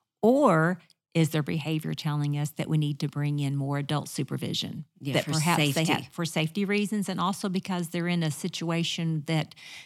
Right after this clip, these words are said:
Speaker 1: they don't have the skills to navigate that. They don't have the language skills to navigate with peers, and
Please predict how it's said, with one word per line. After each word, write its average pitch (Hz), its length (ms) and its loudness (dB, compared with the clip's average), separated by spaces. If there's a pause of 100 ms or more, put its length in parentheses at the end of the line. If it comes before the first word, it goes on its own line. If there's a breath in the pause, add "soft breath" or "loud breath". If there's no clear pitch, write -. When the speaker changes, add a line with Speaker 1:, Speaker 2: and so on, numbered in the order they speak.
(140 loud breath)
Speaker 1:
they 190 80 4
don't 202 140 2
have 202 160 2
the 185 80 -8
skills 196 360 -4
to - 140 -6
navigate 196 560 -2
that. - 280 -8
They 156 100 -2
don't 160 160 -2
have 147 160 2
the 143 120 -6
language 185 360 -2
skills 208 300 -4
to 202 120 -4
navigate 185 600 -4
with 180 340 -4
peers, 190 580 -2 (420 loud breath)
and 156 320 0